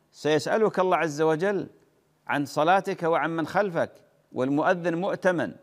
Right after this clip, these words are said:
النبي عليه الصلاة والسلام يقول: "اللهم أرشد الأئمة واغفر للمؤذنين". دعا لك النبي عليه الصلاة والسلام بالرشد، ومن الرشد أنك تعرف كيف تصلي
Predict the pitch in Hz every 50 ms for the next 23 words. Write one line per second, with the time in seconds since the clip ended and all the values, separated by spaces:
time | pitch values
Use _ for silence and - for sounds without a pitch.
0 | _ _ _ _ _ _ - - 117 123 131 139 151 185 190 185 151 147 156 160
1 | 160 143 - - 147 147 156 156 143 - 147 151 143 - 147 143 156 165 156 156
2 | 156 160 - 180 190 - - 180 170 170 160 170 151 190 202 190 165 139 151 180
3 | 170 - 170 165 156 147 135 127 110 113 107 101 104 95 90 80 - _ _ _
4 | _ _ _ - 120 117 135 127 151 185 196 196 190 170 - - 170 170 160 143
5 | 123 120 123 113 131 151 151 143 - - 147 151 151 131 - 160 160 151 143 147
6 | 147 165 196 190 - - _ - _ _ _ _ _ _ _ - 120 123 135 156
7 | 156 160 160 160 180 220 214 175 - - - _ _ _ _ _ _ - 139 143
8 | 131 - - - 220 196 196 190 180 143 - - 226 214 190 202 202 208 170 -
9 | 196 170 143 113 95 -